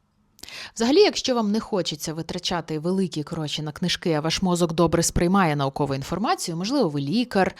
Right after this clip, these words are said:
дослідник, працюєте в лабораторії або, е, в якійсь іншій сфері, то онлайн є дуже багато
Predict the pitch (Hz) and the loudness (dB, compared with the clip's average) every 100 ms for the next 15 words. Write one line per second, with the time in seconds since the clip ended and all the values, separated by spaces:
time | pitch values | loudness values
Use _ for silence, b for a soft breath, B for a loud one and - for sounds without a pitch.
0 | B B B 214 262 156 156 226 185 180 | B B B 0 2 2 2 0 0 -4
1 | 175 - - - _ _ _ - 208 208 | -6 -10 -16 -18 _ _ _ -2 0 2
2 | - 180 170 156 151 147 220 262 226 214 | 0 0 -4 -4 -4 -6 -2 2 2 0
3 | 202 190 180 165 214 240 247 240 233 226 | -2 -2 -4 -4 -2 0 0 0 -2 -4
4 | B B B B 190 196 - 170 - 220 | B B B B -4 -2 0 -2 -2 0
5 | 254 254 233 - 226 220 220 202 - 185 | 0 0 -2 -2 0 0 0 -2 -2 -2
6 | 240 339 185 196 208 214 294 302 220 226 | -2 -2 -2 -2 -2 0 0 0 0 -2
7 | 185 196 220 - 226 | -2 -2 -2 -2 -2